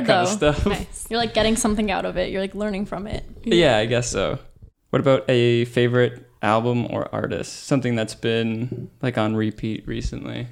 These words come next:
Speaker 3: Mm.
Speaker 1: Hmm. Um.
Speaker 3: One of my, like, all-time favorite,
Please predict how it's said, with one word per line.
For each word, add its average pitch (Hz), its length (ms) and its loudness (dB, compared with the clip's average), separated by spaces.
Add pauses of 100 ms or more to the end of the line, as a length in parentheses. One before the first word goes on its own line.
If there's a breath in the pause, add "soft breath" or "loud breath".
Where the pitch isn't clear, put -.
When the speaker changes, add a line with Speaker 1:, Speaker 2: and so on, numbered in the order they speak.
(160)
Speaker 3:
Mm. 202 440 -8
Speaker 1:
Hmm. 202 360 -6 (1300 soft breath)
Um. 220 600 -2 (1700 soft breath)
Speaker 3:
One 220 140 -4
of 240 140 -2
my, 226 160 2
like, 190 200 -6
all-time 220 440 -8
favorite, 208 440 -8